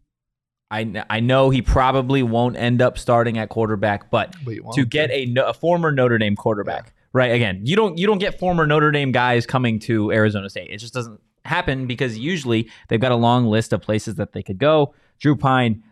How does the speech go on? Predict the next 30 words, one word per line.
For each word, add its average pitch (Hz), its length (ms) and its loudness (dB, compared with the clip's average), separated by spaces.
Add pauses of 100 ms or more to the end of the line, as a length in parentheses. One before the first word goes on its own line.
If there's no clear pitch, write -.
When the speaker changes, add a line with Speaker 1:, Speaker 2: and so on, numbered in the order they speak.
Speaker 1:
uh, 98 180 0
he 104 120 -2
had 131 120 2
his 120 120 2
options 113 340 0
open. 107 260 0
He 110 140 0
could 113 200 -2
have 101 100 -2
certainly 104 380 -2
gone 98 420 0 (400)
anywhere 107 420 0
else. 101 380 -2 (280)
Jaden 135 220 0
Rashada, 131 540 -2 (160)
that's 131 420 -6 (140)
the 131 60 -2
big 127 160 0
one. 101 260 0
Again, 110 360 -2 (1040)
Arizona 127 400 -4
State 123 280 -6
doesn't 120 320 -8 (240)
get 127 240 -8
guys 110 600 -4 (280)
like 110 220 -4
this. 95 220 -10
They 120 100 -4
don't 151 200 4
Speaker 2:
No. - 20 4